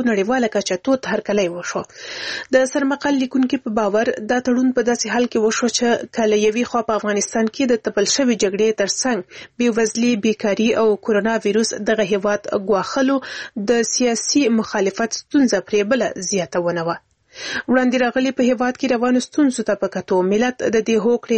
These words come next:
هرکلی کړی او سربیره پر دې امریکا، نړیوالو معتبرو سازمانونو او سیمه ییزو هیوادونو هم دغه توافق ستایلی او هیله یې ښودلې چې پر مټ یې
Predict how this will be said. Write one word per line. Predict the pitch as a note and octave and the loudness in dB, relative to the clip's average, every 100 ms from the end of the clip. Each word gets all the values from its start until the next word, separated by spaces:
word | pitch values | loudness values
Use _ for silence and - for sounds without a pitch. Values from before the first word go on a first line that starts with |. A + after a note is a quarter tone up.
| - | 0
هرکلی | G#3+ - A3 C4+ C4 | -4 0 0 0 0
کړی | G3 F3 - | 0 2 0
او | F#3+ | -2
سربیره | - G3+ F#3 G3+ F#3+ | 0 -2 0 0 0
پر | G3 F#3+ | -2 0
دې | A#3+ A3+ A#3 | 0 0 -2
امریکا، | G#3 F#3+ - A#3 A#3 | -2 -2 0 0 0
نړیوالو | G#3+ F3+ G#3 A#3 A#3+ A3 | 0 -2 0 0 0 0
معتبرو | G3+ - G3 A#3 C4 B3 | -2 -2 -2 0 0 0
سازمانونو | A#3+ A#3 G#3 G#3+ A#3+ C4 - | 0 0 0 2 4 4 2
او | A3+ A3+ | 2 2
سیمه | - A#3+ A#3 | 2 2 4
ییزو | C#4 B3+ A3 | 2 2 2
هیوادونو | G#3 F#3 F3+ G#3+ G3+ | 2 0 0 0 2
هم | C4 A3 F#3 | 0 0 0
دغه | G3+ G3+ G3+ | 0 0 0
توافق | F#3+ F3 - A#3+ - | 0 0 -2 -4 -4
ستایلی | - G3+ F#3+ A#3+ B3+ - | -2 0 4 4 2 2
او | G#3 | 2
هیله | G3 C#4+ A#3+ | 4 4 4
یې | G#3 | 2
ښودلې | G#3 F#3 F#3 - | 0 2 0 0
چې | B3 | 0
پر | - F3 F3+ | 0 0 0
مټ | G#3+ | 2
یې | C4 | 0